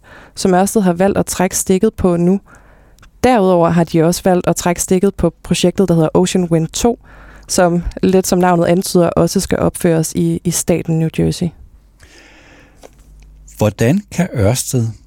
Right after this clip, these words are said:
Speaker 2: vurdere de her projekter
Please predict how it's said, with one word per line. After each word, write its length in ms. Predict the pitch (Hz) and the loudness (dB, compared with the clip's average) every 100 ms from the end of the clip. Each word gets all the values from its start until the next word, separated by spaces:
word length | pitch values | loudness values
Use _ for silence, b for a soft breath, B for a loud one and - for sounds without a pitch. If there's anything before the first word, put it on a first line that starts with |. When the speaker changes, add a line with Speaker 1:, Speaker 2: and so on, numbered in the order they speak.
| - - - - | -20 -20 -12 -4
Speaker 2:
vurdere 520 | 98 127 131 92 92 - - - - - - - | 0 2 2 0 -2 -10 -20 -20 -20 -20 -14 -4
de 80 | 107 | 0
her 140 | 117 | 0
projekter 640 | 110 98 - 92 - 101 | -2 -4 -2 -4 -4 -6